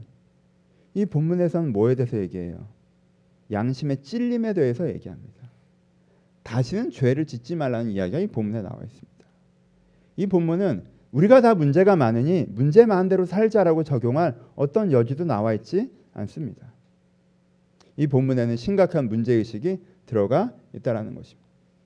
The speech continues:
어떤 분들은 이 본문을 가지고 "아, 여자가 문제이긴 하지만 돌로 쳐 죽일 만큼은 아니다라는 이야기일 것이다"라고 해석하기도 합니다.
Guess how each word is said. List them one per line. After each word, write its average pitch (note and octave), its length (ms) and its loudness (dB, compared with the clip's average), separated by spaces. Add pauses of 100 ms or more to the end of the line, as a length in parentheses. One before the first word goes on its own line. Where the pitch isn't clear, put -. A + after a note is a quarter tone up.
(1500)
어떤 B3+ 320 4
분들은 A3+ 520 2 (180)
이 A3 160 0
본문을 G3 440 2
가지고 A#2+ 500 0 (840)
"아, A#2+ 500 -2 (680)
여자가 F3+ 400 8
문제이긴 F#3+ 580 6
하지만 D#3+ 560 0 (300)
돌로 C#3 340 4
쳐 C4 160 -4
죽일 C#4 240 -2
만큼은 B3+ 380 0
아니다라는 F3+ 540 2
이야기일 D3 360 0
것이다"라고 D3 920 -2
해석하기도 D#3 520 -4
합니다. - 380 -10